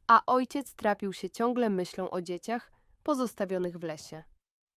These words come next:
Małgosia wysypała z fartuszka perły i drogie kamienie, które potoczyły się po podłodze.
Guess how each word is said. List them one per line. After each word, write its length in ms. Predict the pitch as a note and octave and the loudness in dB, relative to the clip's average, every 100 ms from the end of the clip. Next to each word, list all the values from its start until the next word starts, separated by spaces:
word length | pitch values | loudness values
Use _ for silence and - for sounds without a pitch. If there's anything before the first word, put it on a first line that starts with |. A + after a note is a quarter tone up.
| _ _ - | _ _ 2
Małgosia 580 | G3+ G3 G3 A3+ - G#3 | 8 8 8 2 2 -2
wysypała 560 | F#3 - F#3 F#3+ G3 | -2 -4 0 2 2
z 100 | F#3+ | 0
fartuszka 560 | - F#3+ - G#3+ - A3 | -4 -4 -4 -6 -4 -4
perły 580 | - A3 G#3+ A3 A3+ B3 - | 2 2 2 2 0 -4 -8
i 100 | G3 | -2
drogie 340 | F#3 F#3 F#3 | 2 2 0
kamienie, 600 | F3 F3+ F3+ F3 F#3 A3+ | -4 -4 -2 -2 -2 -4
które 280 | A#3 - F#3 | -6 -4 -2
potoczyły 580 | F3+ F#3 F#3 - G#3+ G#3 | -2 -4 -6 -2 -2 -2
się 140 | - | -2
po 140 | F#3+ F3+ | -8 -6
podłodze. 640 | F3+ D#3+ D#3 D3+ G3 | -6 -6 -8 -6 -4